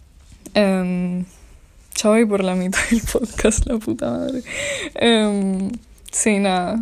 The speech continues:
el impacto de las redes sociales en la sociedad. <laughs> Em, para mí es bueno el impacto, onda,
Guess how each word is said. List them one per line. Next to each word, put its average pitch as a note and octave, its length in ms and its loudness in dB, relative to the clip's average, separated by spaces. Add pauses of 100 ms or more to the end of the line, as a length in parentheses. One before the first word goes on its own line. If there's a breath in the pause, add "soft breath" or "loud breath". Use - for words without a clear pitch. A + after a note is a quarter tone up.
el G#3+ 140 0
impacto G#3+ 380 0
de A3 80 2
las F#3+ 160 0
redes F#3 300 -4
sociales F#3+ 460 -6
en G3+ 120 -6
la G3+ 100 -4
sociedad. G3+ 440 2
<laughs> C#4+ 100 4 (1300 loud breath)
Em, G#3 520 2 (340)
para D4 220 6
mí G4+ 160 -2
es E4 80 0
bueno D4+ 280 4
el G3+ 100 2
impacto, G3 720 2
onda, B3 440 0